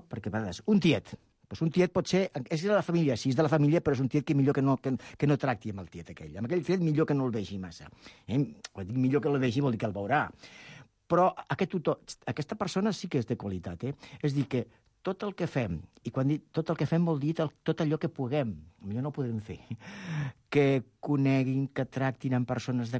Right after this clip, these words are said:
qualitat humana, estic de, dient de qualitat humana, això els hi farà un gran bé.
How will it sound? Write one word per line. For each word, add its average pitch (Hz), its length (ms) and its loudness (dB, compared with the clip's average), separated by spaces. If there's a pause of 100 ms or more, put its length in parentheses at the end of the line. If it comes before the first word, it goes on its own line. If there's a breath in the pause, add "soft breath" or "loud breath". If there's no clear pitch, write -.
qualitat 139 560 2
humana, 113 400 2
estic 156 240 -10
de, 143 240 -2
dient 147 240 2
de 160 80 2
qualitat 135 560 0
humana, 113 460 0 (420 loud breath)
això 127 240 -2
els 139 160 -4
hi 127 80 -4
farà 120 160 -2
un 113 80 0
gran 101 240 -4
bé. 76 140 -10